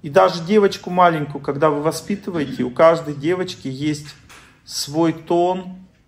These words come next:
нежный, ласковый такой тон, который она понимает. И если вы нашли этот способ с ней общаться, такой добрый, ласковый, такой, «Моя хорошая, моя дорогая», с девочкой, с маленькой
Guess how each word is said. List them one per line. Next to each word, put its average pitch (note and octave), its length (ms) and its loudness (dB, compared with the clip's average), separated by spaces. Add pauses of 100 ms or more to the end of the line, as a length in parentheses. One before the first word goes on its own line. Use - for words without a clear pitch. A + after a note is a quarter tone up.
(300)
нежный, D#3+ 480 -4
ласковый D3+ 500 2
такой C#3 320 -6
тон, F3+ 460 -6 (200)
который D3+ 400 0
она D3 200 0
понимает. C3 640 -4 (1300)
И C#3 80 -6
если F#3 340 0
вы F3+ 140 0
нашли F3+ 720 -2
этот D#3+ 300 -2
способ F3 440 -4
с - 100 -10
ней D#3 120 -4
общаться, F#3 560 0
такой D#3+ 260 -8
добрый, G3+ 520 -2
ласковый, F#3+ 680 -6
такой, E3+ 320 -14 (340)
«Моя G#3+ 220 0
хорошая, G3+ 760 -2
моя G3 160 -4
дорогая», F#3+ 840 -4 (380)
с - 140 -18
девочкой, D3 520 2
с - 100 -10
маленькой A2+ 540 -2